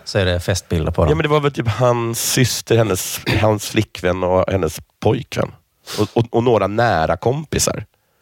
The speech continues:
Speaker 2: Vad är det för, vad är det för rövar?
Speaker 1: Ja.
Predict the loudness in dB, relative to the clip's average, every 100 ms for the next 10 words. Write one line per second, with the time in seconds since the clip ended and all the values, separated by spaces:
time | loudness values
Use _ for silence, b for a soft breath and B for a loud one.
0 | _ _ _ _ _ 0 0 0 0 0
1 | 0 0 2 2 0 -2 -4 -6 _ _
2 | _ _ _ _ _ _ _ _ -6 2
3 | 2 2 -2